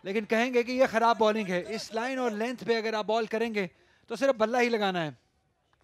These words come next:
हवा में बॉल है, फील्डर नीचे है, बहुत ही अच्छी एफर्ट चाहिए होगी कैच के लिए।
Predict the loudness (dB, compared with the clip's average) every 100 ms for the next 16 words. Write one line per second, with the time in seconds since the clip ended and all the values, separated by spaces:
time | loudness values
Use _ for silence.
0 | _ _ _ _ _ _ _ -20 -20 _
1 | _ _ -20 -20 -20 -20 -20 _ -4 0
2 | 2 2 2 2 -2 -6 _ _ -20 -10
3 | -4 -2 -2 0 0 0 -4 _ _ _
4 | _ -20 -8 -6 -2 -4 -2 -2 0 -2
5 | -2 0 0 0 -4 -6 -4 -4 -4